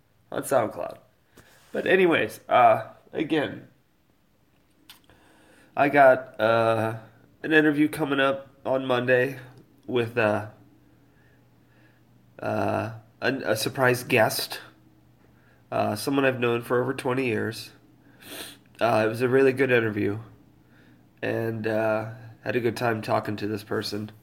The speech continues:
Uh, and still working on my other interviews, trying to get the, uh,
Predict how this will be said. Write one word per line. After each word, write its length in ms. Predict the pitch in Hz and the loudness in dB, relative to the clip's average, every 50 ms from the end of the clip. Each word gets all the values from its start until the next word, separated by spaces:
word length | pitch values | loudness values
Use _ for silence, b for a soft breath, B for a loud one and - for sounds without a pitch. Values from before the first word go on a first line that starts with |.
| b b b b b b b b b b b _ _ _ - | b b b b b b b b b b b _ _ _ -6
Uh, 420 | 131 131 123 123 123 123 117 120 120 - _ _ _ _ | -4 -4 -2 -2 -4 -4 -6 -8 -12 -16 _ _ _ _
and 120 | - 120 - | -16 -16 -6
still 180 | - - 143 | 0 2 4
working 300 | 143 139 135 135 - 147 | 4 4 2 0 0 -2
on 120 | 143 147 170 | -2 -2 0
my 80 | 156 | 0
other 280 | 143 147 147 156 156 156 | 0 2 2 2 2 2
interviews, 560 | 160 165 156 135 131 127 127 127 - - - - | 2 0 -2 -2 -2 -2 -2 -4 -6 -10 -14 -14
trying 220 | - - 110 110 120 | -6 -2 0 0 0
to 60 | 127 | 0
get 320 | 120 120 117 113 - - | -2 -2 -2 -2 -4 -6
the, 240 | - 123 123 127 120 | -6 -4 -2 0 0
uh, 240 | 117 113 113 - 127 | 2 2 2 0 0